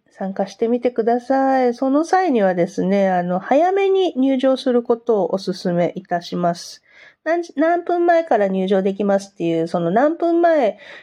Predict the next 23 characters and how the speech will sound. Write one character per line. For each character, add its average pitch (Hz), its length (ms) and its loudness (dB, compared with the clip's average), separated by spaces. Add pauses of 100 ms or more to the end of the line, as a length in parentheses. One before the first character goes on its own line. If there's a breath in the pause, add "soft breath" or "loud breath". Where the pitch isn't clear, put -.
(120)
に 220 280 -4
き - 160 -20
っ - 20 -20
か 349 140 -2
り 202 280 -4 (800)
行 196 100 -18
っ - 40 -20 (220)
て、 311 420 -2 (1160)
席 226 260 -8
に 180 160 -4
着 208 220 -2
い 202 80 -6
て 175 420 -2 (1120)
待 226 160 -4
っ - 40 -20
て 202 100 0
る 175 140 -4
と 175 100 -2
い 214 120 -2
い 214 40 -6
こ 185 100 0
と 175 140 -2
が、 143 260 -4